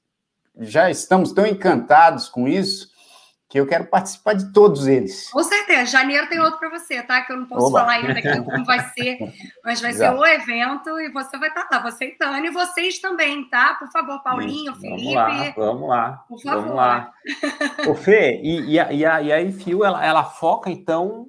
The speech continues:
Speaker 3: é, em brasileiros? Co-, como é que, como é que
Speaker 2: É,
Speaker 3: você,
Speaker 2: hoje, ó,
Speaker 3: assim
Speaker 2: é claro que a gente começou com um foco total nos brasileiros, né? Até,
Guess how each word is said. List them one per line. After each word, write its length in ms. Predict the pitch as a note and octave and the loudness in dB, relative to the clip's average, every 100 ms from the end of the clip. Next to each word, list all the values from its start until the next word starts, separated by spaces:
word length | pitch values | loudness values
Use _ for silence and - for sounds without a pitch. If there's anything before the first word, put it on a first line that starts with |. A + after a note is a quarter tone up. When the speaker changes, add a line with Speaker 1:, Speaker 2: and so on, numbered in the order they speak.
| - | -6
Speaker 3:
é, 500 | B2 C3+ C#3 C#3 A#2 - - - | 2 4 4 4 2 -2 -20 -8
em 160 | C#3 F#3+ | -2 0
brasileiros? 880 | F3+ D3 B2 A#2+ D3+ F#3+ F#3 F3+ - | 0 0 -2 0 0 0 -2 -4 -4
Co-, 160 | D3+ | -6
como 140 | - F3+ | -4 -6
é 80 | G3+ | -6
que, 120 | G3 | -10
como 200 | - G3 | -4 -2
é 40 | |
que 100 | D4 | 0
Speaker 2:
É, 20 | |
Speaker 3:
você, 280 | G3+ - E3+ | -2 -4 -2
Speaker 2:
hoje, 340 | G3+ D3 - - | 0 0 -4 -6
ó, 40 | |
Speaker 3:
assim 340 | G3+ - - | -6 -6 -8
Speaker 2:
é 60 | C#4 | -10
claro 380 | - D#4 E4 E4 | -6 -6 -6 -8
que 80 | D4 | -14
a 40 | |
gente 220 | C4 C#4 | -14 -14
começou 580 | - C#4 C4 - C4+ C4+ | -12 -12 -12 -10 -10 -10
com 160 | - C#4 | -12 -16
um 120 | C4+ | -16
foco 400 | - B3+ C4 - | -16 -16 -16 -16
total 380 | C4+ B3+ A#3 B3 | -20 -12 -8 -8
nos 140 | B3 | -10
brasileiros, 640 | G3+ A3 G#3+ G3+ A#3+ A#3 G3 | -14 -16 -14 -12 -12 -12 -14
né? 300 | G#3+ B3 A3 | -10 -6 -6
Até, 500 | G3+ - A3+ A#3+ A#3+ | -8 -8 -8 -8 -10